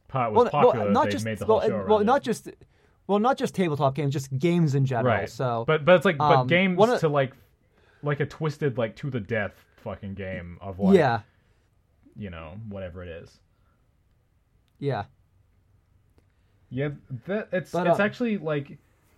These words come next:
Speaker 1: it's been kind of wild discovering how weird <laughs> that franchise is.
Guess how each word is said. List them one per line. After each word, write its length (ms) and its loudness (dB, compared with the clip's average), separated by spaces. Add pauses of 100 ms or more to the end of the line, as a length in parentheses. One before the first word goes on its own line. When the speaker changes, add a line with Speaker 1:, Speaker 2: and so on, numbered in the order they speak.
(380)
Speaker 1:
it's 140 -10
been 200 -4
kind 200 -6
of 100 -6
wild 240 0
discovering 640 -4
how 340 -4 (280)
weird 400 -4 (480)
<laughs> 460 -20
that 280 -4 (500)
franchise 600 -6
is. 500 -14